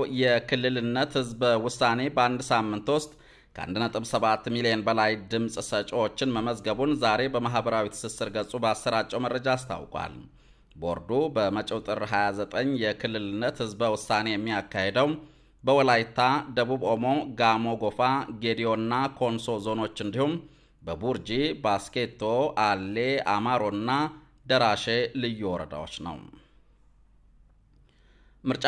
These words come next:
ቦርድ በደቡብ ክልል በስድስት ዞኖችና አምስት ልዩ ወረዳዎች ለሚያካሂደው የክልልነት ህዝበ ውሳኔ ለሀገር ውስጥ ተፈናቃዮች በአንድ ዞንና በሶስት ልዩ ወረዳዎች ባቋቋማቸው ጣቢያዎች ከታህሳስ ሃያ ሁለት እስከ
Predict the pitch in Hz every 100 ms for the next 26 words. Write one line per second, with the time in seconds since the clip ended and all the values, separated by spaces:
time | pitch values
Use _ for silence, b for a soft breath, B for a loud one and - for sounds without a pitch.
0 | 185 143 160 143 135 135 156 170 143 131
1 | 147 135 127 131 135 135 131 139 135 131
2 | 135 127 127 135 135 131 131 131 120 123
3 | 135 135 131 127 123 127 123 120 131 147
4 | 131 123 120 143 127 120 120 127 147 135
5 | 120 127 120 117 117 110 135 151 131 127
6 | 120 120 120 - 104 123 120 113 101 110
7 | 127 170 - B B B B 80 98 117
8 | 110 107 120 110 113 135 156 120 - 123
9 | 131 123 117 123 117 113 110 117 123 120
10 | 107 113 113 113 113 110 120 110 110 110
11 | 110 107 135 - 135 117 131 123 107 113
12 | 110 - 110 107 107 139 143 - B B
13 | - -